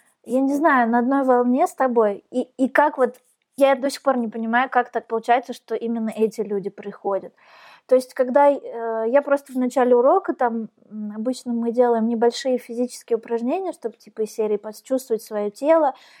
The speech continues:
и потом мы делаем небольшую дыхательную практику, и очень часто арт-практику я соединяю с медитацией, ну, чтобы творить из сердца.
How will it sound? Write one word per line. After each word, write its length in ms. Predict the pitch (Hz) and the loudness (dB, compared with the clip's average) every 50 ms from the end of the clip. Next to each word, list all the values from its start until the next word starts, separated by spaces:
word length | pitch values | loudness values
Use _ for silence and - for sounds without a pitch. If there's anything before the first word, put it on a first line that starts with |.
| _ _ | _ _
и 80 | 233 226 | -12 -6
потом 380 | 233 233 226 269 262 247 247 | -4 -2 0 0 0 2 0
мы 120 | 233 233 233 | -2 -2 0
делаем 380 | 226 254 240 240 233 226 220 | 2 4 4 4 4 2 0
небольшую 420 | 226 233 220 233 233 226 - 254 233 | 0 2 2 2 2 2 2 0 2
дыхательную 680 | 214 240 - 269 311 370 359 349 302 294 277 254 233 | 2 0 2 2 2 4 2 -2 -4 -4 -4 -6 -6
практику, 640 | - 247 240 226 226 226 226 - 233 226 - 214 208 | -2 2 2 4 4 2 0 -6 -10 -6 -4 -4 -4
и 560 | 196 - _ - 233 254 262 262 269 254 254 247 - - - - _ - | -4 -6 _ -10 -8 -4 -2 0 2 2 2 0 -2 -8 -20 -20 _ -2
очень 320 | 226 247 247 - 262 254 | 0 0 0 0 -4 0
часто 800 | - 269 269 285 277 - - 262 247 240 233 233 226 226 214 - | 2 2 2 2 0 -2 0 2 4 6 6 6 4 4 2 2
арт-практику 840 | - 226 262 339 381 - _ 294 277 262 262 - - 247 - - 226 | 2 2 2 2 0 -4 _ -2 -2 -2 -2 -4 -8 -12 -10 -6 -4
я 160 | 226 247 277 | -2 -2 -2
соединяю 600 | 269 - 269 262 240 240 247 240 247 262 262 262 | -4 -6 -6 -6 -6 -4 -4 -4 -4 -4 -4 -6
с 100 | 262 - | -6 -4
медитацией, 880 | 262 247 240 220 247 240 - 262 330 359 349 - - 262 247 240 233 226 | -4 -2 -2 -2 -2 0 4 4 4 4 2 -2 -2 0 2 2 2 0
ну, 220 | 220 240 262 269 | -2 -4 -8 -8
чтобы 340 | 269 - - 262 254 233 247 | -10 -4 -2 -2 0 0 -2
творить 640 | - - 226 226 226 226 254 277 277 262 - - - - - - | -4 -2 -2 0 2 2 2 2 0 -4 -10 -16 -20 -20 -18 -14
из 160 | - 233 208 - | -12 -12 -10 -6
сердца. 520 | - - 226 220 214 233 - - 208 208 | 0 2 2 2 2 -2 -10 -20 -20 -20